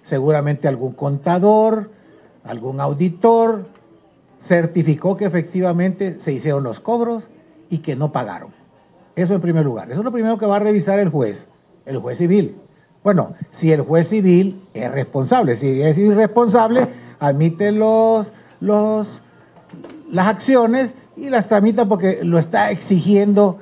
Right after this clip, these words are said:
el gobierno. No, también ahí tiene que darse seguridad jurídica.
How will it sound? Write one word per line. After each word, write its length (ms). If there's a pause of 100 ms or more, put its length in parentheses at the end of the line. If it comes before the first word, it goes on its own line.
(120)
el 120
gobierno. 560
No, 400 (680)
también 540
ahí 240
tiene 320
que 100
darse 280
seguridad 580
jurídica. 720